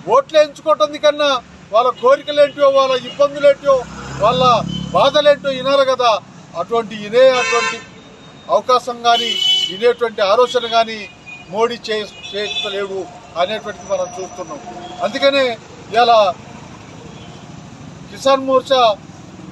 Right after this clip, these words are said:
దేశవ్యాప్తంగా ఉన్నటువంటి రెండు వందల సంఘాలు, రెండు వందల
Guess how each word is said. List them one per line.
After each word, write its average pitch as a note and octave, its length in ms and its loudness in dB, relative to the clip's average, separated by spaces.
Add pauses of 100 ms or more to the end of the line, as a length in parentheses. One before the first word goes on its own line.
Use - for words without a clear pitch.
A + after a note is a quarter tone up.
(480)
దేశవ్యాప్తంగా C4 680 2 (100)
ఉన్నటువంటి B3 500 0 (100)
రెండు A#3+ 220 -2
వందల A#3 240 -2 (1080)
సంఘాలు, B3+ 360 0 (640)
రెండు G#3 220 -8
వందల A#3 180 -6